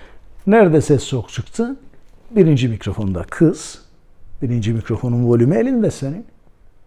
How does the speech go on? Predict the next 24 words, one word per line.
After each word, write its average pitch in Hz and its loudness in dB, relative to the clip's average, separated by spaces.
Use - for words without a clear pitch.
Volümünü 170 6
kıs. 202 -2
Nereye 202 10
kadar 196 8
kısacağım? 202 0
Önce 214 10
burayı 202 12
da 160 12
flat - 2
yap. - -10
Bunun 185 6
da 147 10
basını, 147 8
tizini, 147 4
midini 160 4
ortaya 151 6
getir. 196 4
Volümü 208 10
sen 214 6
en 233 10
yüksek 180 6
sesi 175 6
verdiğin 185 10
zaman 139 4